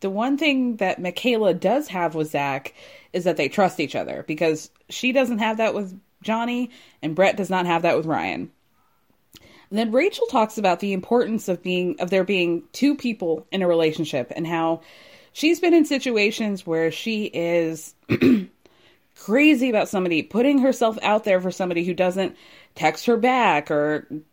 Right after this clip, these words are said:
contribute in any way to the relationship, and how the great lockout of twenty twenty-one was actually good, because at first,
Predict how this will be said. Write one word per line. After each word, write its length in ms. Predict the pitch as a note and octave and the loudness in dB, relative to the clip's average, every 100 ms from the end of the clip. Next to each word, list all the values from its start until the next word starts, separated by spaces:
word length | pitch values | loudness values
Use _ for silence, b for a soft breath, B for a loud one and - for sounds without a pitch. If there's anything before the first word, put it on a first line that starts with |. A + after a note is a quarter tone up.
| _ - | _ 0
contribute 640 | G#3+ G#3+ B3 C4 A#3 F3+ | 0 2 0 0 2 0
in 80 | F3+ | 2
any 160 | F3+ F#3+ | 0 4
way 180 | F3+ | 2
to 140 | F3 F3 | 2 0
the 100 | D#3+ | 0
relationship, 760 | D#3 A3+ E4+ A#3+ F3+ D#3+ E3+ - B B - | 0 2 2 0 0 0 0 -4 B B -2
and 120 | F#3+ | 0
how 480 | F#3+ F3 F3+ F3+ F3 B B | 2 2 4 2 -2 B B
the 140 | F3+ | -2
great 300 | G3 G#3+ G#3+ | 2 2 2
lockout 460 | G#3+ G3+ G3 F#3+ F3+ | 2 0 2 2 2
of 80 | E3 | 2
twenty 280 | G#3+ G3+ F3+ | 0 0 0
twenty-one 640 | G3 F3+ F3 G3+ D#4+ A#3+ | 0 2 4 4 4 2
was 160 | G3 F#3+ | 2 0
actually 380 | F#3+ - G#3 | -2 -2 -4
good, 560 | D#3 - B3 F4 D#3 D3 | -4 -2 0 4 2 2
because 320 | D#3 F3+ D#3+ | 0 0 0
at 120 | - | -2
first, 600 | - F4+ F4+ B3+ - - | 0 0 2 0 -2 -16